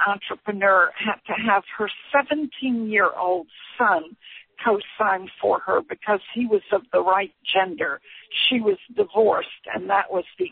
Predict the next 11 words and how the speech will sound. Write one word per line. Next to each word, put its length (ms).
only 300
male 420
she 80
could 220
access. 560
So 180
that 240
actually 640
happened, 540
and 180
it 140